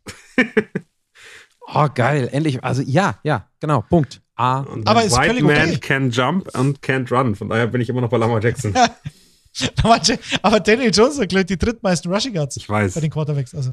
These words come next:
Speaker 1: Weil auch keiner erwartet, dass er läuft. Das ist, äh, jeder, jeder Defensivspieler sieht den, denkt, der kann doch nicht laufen. Und dann fängt er an, da hin und her
Speaker 3: Ja.
Speaker 1: zu stacheln. Also das
Speaker 3: Ja.
Speaker 1: ist
Speaker 3: Aber das ist Brian Dable. Brian Dable hat's mit Josh Allen gemacht, der macht's jetzt mit
Speaker 1: Ich hab übrigens
Speaker 3: Daniel
Speaker 1: mit
Speaker 3: Jones.
Speaker 1: Sebastian Vollmer gesprochen, dessen Trainer war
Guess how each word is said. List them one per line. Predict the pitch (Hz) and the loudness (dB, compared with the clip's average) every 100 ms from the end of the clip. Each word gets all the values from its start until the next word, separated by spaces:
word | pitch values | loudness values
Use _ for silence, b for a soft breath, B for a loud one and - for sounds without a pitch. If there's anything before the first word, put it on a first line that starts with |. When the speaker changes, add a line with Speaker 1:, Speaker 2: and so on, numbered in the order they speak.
| - | -2
Speaker 1:
Weil | 123 | -2
auch | 127 | 0
keiner | 143 151 | -2 -2
erwartet, | 151 131 147 143 | -4 0 0 2
dass | 147 | 2
er | 147 | 2
läuft. | 143 151 135 | 2 2 0
Das | 127 | -4
ist, | 131 127 | -4 -6
äh, | 135 123 | -8 -8
jeder, | 123 123 156 160 123 | -8 -2 2 0 0
jeder | 143 143 143 | -2 0 2
Defensivspieler | 139 131 147 - 135 | 2 2 0 2 4
sieht | 131 | 4
den, | 151 127 | 2 2
denkt, | 135 | 2
der | 131 | -2
kann | - 135 | -4 -6
doch | 139 | -2
nicht | 127 | 0
laufen. | 123 135 143 | 2 2 2
Und | 117 | -2
dann | 110 | -2
fängt | 131 135 | -2 -2
er | 117 | -2
an, | 131 | -2
da | 123 | -2
hin | 131 | -2
und | 127 | -2
her | 143 | -4
Speaker 3:
Ja. | |
Speaker 1:
zu | 160 | -4
stacheln. | 156 113 107 107 B B B B B 123 | -4 -4 -4 -6 B B B B B -8
Also | 117 | -6
das | 110 | -4
Speaker 3:
Ja. | 175 | -6
Speaker 1:
ist | 233 156 - _ _ _ _ _ _ _ _ | -6 -12 -18 _ _ _ _ _ _ _ _
Speaker 3:
Aber | 151 | -4
das | 160 180 | -2 -2
ist | |
Brian | 202 202 226 | 2 2 4
Dable. | 226 254 240 156 131 | 2 2 2 0 -2
Brian | - 165 185 | -2 0 0
Dable | 175 208 202 | -2 0 -2
hat's | 185 | -2
mit | 185 - | -4 -4
Josh | 165 | -4
Allen | 180 208 | -4 -6
gemacht, | 240 233 214 - | -6 -8 -8 -10
der | 185 | -8
macht's | 185 - | -8 -10
jetzt | 170 - | -14 -12
mit | 170 | -8
Speaker 1:
Ich | 160 | -4
hab | |
übrigens | 185 180 | 0 2
Speaker 3:
Daniel | 170 | 2
Speaker 1:
mit | 135 | 2
Speaker 3:
Jones. | 160 - | 2 0
Speaker 1:
Sebastian | 165 | -4
Vollmer | - 180 196 160 | -2 0 2 2
gesprochen, | 135 - 127 117 | 0 0 0 0
dessen | 131 127 127 | -4 -4 -6
Trainer | - 160 156 117 | -2 0 2 2
war | 117 117 - | 0 0 -4